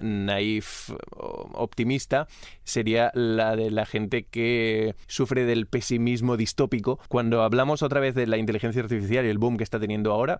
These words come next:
¿cómo te imaginas el futuro o, o los futuros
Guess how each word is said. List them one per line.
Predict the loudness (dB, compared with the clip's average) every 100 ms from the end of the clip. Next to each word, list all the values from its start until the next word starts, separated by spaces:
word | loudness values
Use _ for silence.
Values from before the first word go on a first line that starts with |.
| -4
¿cómo | -2
te | 0
imaginas | 0 0 0 -2 0
el | -2
futuro | 0 0 2 2 2 2
o, | 0 0
o | 0 2
los | 2 2 0 -2
futuros | -4 -2 0 0 -2 -6 -10